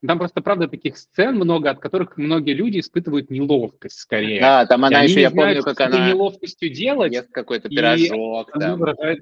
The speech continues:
Speaker 1: да, выражается, типа, «Ой, что это что-то, что-то не для меня».
Speaker 2: Да,
Speaker 1: Перед.
Speaker 2: да. Ну ладно, разобрались с этой песней,
Speaker 1: Ага.
Speaker 2: мне кажется.
Speaker 1: И я, э, ставлю, ну, четвёрочку ставлю, вот так.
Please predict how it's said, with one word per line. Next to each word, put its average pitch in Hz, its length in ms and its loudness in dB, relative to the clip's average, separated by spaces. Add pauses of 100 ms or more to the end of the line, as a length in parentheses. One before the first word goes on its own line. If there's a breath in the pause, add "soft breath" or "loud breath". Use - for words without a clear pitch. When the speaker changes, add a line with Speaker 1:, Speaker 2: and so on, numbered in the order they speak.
(160)
Speaker 1:
да, 135 340 -4
выражается, 131 560 0
типа, - 180 -8
«Ой, 139 220 2
что - 160 -12
это 110 160 -10
что-то, 107 480 -10
что-то - 280 -8
не 123 120 0
для 110 160 0
меня». 98 260 -4 (180)
Speaker 2:
Да, 104 680 -6 (140)
Speaker 1:
Перед. 110 180 2
Speaker 2:
да. 80 240 -6 (580 soft breath)
Ну 165 160 -6
ладно, 127 520 0
разобрались 131 680 -4
с - 40 -10
этой 110 160 -10
песней, 104 320 -2
Speaker 1:
Ага. 98 60 -8
Speaker 2:
мне 98 100 -8
кажется. 95 460 -10 (580)
Speaker 1:
И 143 80 2
я, 135 540 2
э, 175 220 -4
ставлю, 143 640 -4
ну, 151 180 -2
четвёрочку 117 680 -4
ставлю, - 420 -20
вот 110 140 -16
так. - 140 -20